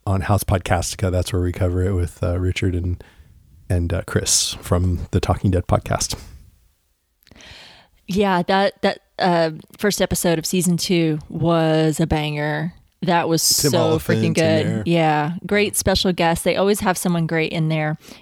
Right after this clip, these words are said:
Speaker 2: and it was really great. Like you said, lots of good callbacks to the original Star Wars movies, and, um, and they're doing week by week, right? They, they, they don't release
Speaker 1: Yeah.
Speaker 2: all of them, like, on Netflix or anything like that. They're a week by week. So
Speaker 1: Which I
Speaker 2: that
Speaker 1: like.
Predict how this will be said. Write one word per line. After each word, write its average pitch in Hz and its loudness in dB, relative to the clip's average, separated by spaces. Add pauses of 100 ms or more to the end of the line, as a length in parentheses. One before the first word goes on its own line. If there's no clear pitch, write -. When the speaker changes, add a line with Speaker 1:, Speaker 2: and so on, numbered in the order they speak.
Speaker 2:
and 165 -2
it 180 2
was 156 -2
really 175 2
great. 160 0
Like 165 0
you 170 -6
said, 165 0
lots 165 0
of 170 -4
good 175 0
callbacks - -2
to 175 2
the 156 2
original 160 2
Star 156 0
Wars 156 0
movies, 165 0
and, 160 0 (480)
um, 165 -2
and 214 0
they're 269 2
doing 277 0
week 269 2
by 226 2
week, 220 0
right? 175 2
They, 180 2
they, 180 0 (240)
they 180 2
don't 185 0 (380)
release 180 0
Speaker 1:
Yeah. 180 2
Speaker 2:
all 170 2
of 165 -2
them, 175 2
like, 170 -2
on 170 2
Netflix - -4
or 170 -2
anything 165 -4
like 160 -2
that. 156 -2
They're 156 0
a 160 -2
week 160 -4
by 156 -2
week. 156 -4
So 156 0
Speaker 1:
Which 156 -2
I 104 2
Speaker 2:
that 101 0
Speaker 1:
like. 90 -6